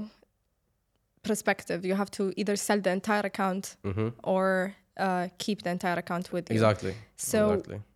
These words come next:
Speaker 1: with the rise of technologies like blockchain technology, how do you see this changing?
Speaker 2: Good question. Okay, so, uh, like, when you have a smart contract,
Speaker 1: Yeah.
Speaker 2: uh, two sides,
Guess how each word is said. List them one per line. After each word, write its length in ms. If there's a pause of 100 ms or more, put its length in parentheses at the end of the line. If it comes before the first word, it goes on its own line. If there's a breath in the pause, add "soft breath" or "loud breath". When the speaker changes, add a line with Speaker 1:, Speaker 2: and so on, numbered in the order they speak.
(120)
Speaker 1:
with 540
the 160
rise 420
of 500
technologies 640
like 220
blockchain 380
technology, 600 (300 soft breath)
how 200
do 100
you 120
see 240
this 240
changing? 560 (1080)
Speaker 2:
Good 300
question. 540 (420)
Okay, 260
so, 260 (340)
uh, 40 (640)
like, 340 (1160)
when 120
you 60
have 140
a 40
smart 380
contract, 720 (300)
Speaker 1:
Yeah. 180 (160)
Speaker 2:
uh, 560 (800)
two 220
sides, 640